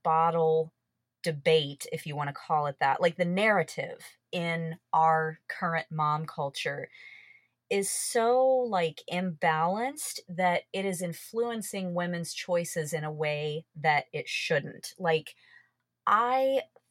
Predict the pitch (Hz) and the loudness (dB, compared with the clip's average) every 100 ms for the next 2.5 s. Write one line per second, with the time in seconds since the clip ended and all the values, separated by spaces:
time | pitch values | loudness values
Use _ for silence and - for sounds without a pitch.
0 | _ 196 190 214 214 214 214 214 208 - | _ -8 -6 -6 -6 -4 -4 -4 -8 -16
1 | - - _ _ _ _ _ 175 160 190 | -20 -20 _ _ _ _ _ -12 -2 2
2 | 185 - 175 175 165 | 2 2 2 0 -2